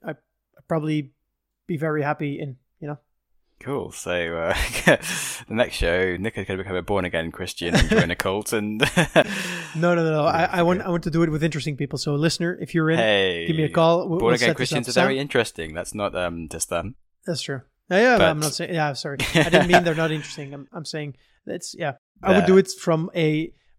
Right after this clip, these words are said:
Speaker 1: probably more from a Buddhist perspective than a Christian one,
Speaker 2: Yes.
Speaker 1: you know, where,
Speaker 2: Yes, I know.
Speaker 1: you know, you disconnect from all, everything that needs your attention. You would do lots of meditation and all that stuff.
Speaker 2: Yeah,
Speaker 1: Anyway,
Speaker 2: I
Speaker 1: so
Speaker 2: think
Speaker 1: that
Speaker 2: I'd like
Speaker 1: was my
Speaker 2: that.
Speaker 1: very long tangent. But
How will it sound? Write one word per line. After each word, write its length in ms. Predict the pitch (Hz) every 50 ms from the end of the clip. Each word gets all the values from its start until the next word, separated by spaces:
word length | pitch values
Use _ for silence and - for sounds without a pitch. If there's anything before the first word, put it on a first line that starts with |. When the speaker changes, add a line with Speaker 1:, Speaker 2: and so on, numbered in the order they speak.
| _ _
Speaker 1:
probably 240 | - 185 175 190 185
more 180 | 170 170 185 175
from 180 | - 190 165
a 60 | 156 143
Buddhist 500 | 131 147 185 196 240 240 - - - _
perspective 440 | 208 185 - - 202 - 214 175
than 120 | 156 165 160
a 60 | 147
Christian 240 | - 160 143 101 98 196
one, 100 | 87 78
Speaker 2:
Yes. 140 | - - - -
Speaker 1:
you 120 | 156 151
know, 100 | 165 180
where, 200 | 175 160 156 151
Speaker 2:
Yes, 340 | 151 - - - - - - -
I 60 | - 127
know. 80 | -
Speaker 1:
you 60 | 160
know, 140 | 147 151 151
you 220 | 147 143 143 139 143
disconnect 500 | 147 165 151 - - 160 151 156 147 -
from 200 | - 165 151 147
all, 120 | 147 151 165
everything 440 | 156 151 156 165 156 139 - 156 156
that 140 | 147 147 -
needs 220 | 165 151 - -
your 80 | 160 139
attention. 360 | - 160 147 139 - 160 147
You 100 | 139 139
would 80 | 135 135
do 140 | 143 139 131 - _ _ _ _ _ _ _ _ -
lots 200 | 156 147 - -
of 80 | 156
meditation 540 | 147 139 135 131 - 151 143 131 - 160 147
and 80 | 147 147
all 60 | 147
that 60 | 147 135
stuff. 220 | - - 131 - _ _ _ _ _
Speaker 2:
Yeah, 220 | - 95 101 104
Speaker 1:
Anyway, 320 | - 185 190 190 175 165 151
Speaker 2:
I 40 |
Speaker 1:
so 160 | 139 - 175 160
Speaker 2:
think 20 |
Speaker 1:
that 120 | 165 165 -
Speaker 2:
I'd 60 | -
like 80 | 160 165
Speaker 1:
was 100 | 151 139
my 100 | 160 160
Speaker 2:
that. 80 | 160 147
Speaker 1:
very 160 | 165 170 160
long 220 | 160 160 156 139
tangent. 520 | - 160 156 151 143 147 151 143 - - - - - - - - -
But 280 | 131 175 180 175 -